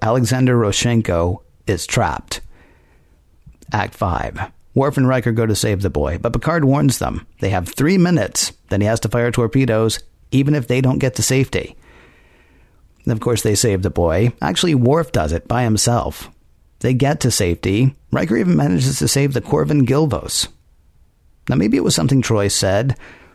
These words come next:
Maybe it was nearly losing his son. Whatever the case, Worf has had a change of heart. He tells Alexander that he can go to Klingon boarding school, but if he wants a greater challenge,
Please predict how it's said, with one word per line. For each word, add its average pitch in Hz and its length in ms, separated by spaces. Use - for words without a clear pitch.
Maybe 107 220
it 120 60
was 113 100
nearly 117 320
losing 117 380
his 92 180
son. 98 460
Whatever 123 280
the 104 100
case, 101 340
Worf 120 220
has 110 100
had 117 140
a 107 40
change 120 300
of 92 80
heart. - 440
He 143 100
tells 147 240
Alexander 123 500
that 110 160
he 147 140
can 160 380
go 135 180
to 131 100
Klingon 127 380
boarding 104 260
school, 131 500
but 98 100
if - 60
he 113 80
wants 120 200
a 110 40
greater 110 420
challenge, 82 640